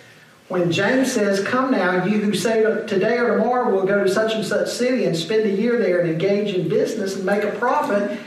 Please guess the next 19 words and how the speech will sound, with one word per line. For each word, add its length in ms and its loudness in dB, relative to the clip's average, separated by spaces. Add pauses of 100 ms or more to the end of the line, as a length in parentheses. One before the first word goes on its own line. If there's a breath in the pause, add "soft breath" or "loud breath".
yet 280 0
you 100 2
don't 180 2
know 200 2
what 200 -2
your 120 0
life 260 0
will 160 -2
be 160 0
like 340 0
tomorrow. 460 0
You're 160 -2
just 300 0
a 140 2
vapor 920 0 (240 loud breath)
that 260 2
appears 360 2
for 100 -2
a 240 2